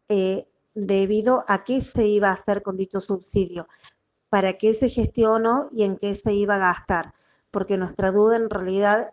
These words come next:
es, eh, saber cuál va a ser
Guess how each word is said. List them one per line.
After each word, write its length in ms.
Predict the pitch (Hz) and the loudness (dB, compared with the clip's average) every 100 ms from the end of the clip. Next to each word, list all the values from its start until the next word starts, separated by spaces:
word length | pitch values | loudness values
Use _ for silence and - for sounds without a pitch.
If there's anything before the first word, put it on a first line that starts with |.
| _ | _
es, 380 | 202 208 208 - | 0 0 -2 -6
eh, 280 | 208 190 185 | -2 -2 -2
saber 580 | - 196 175 196 208 208 - | -2 0 2 0 -2 -6 0
cuál 320 | 220 240 247 | 2 2 0
va 60 | |
a 60 | 240 | -4
ser 460 | - 226 220 269 | -4 -2 0 0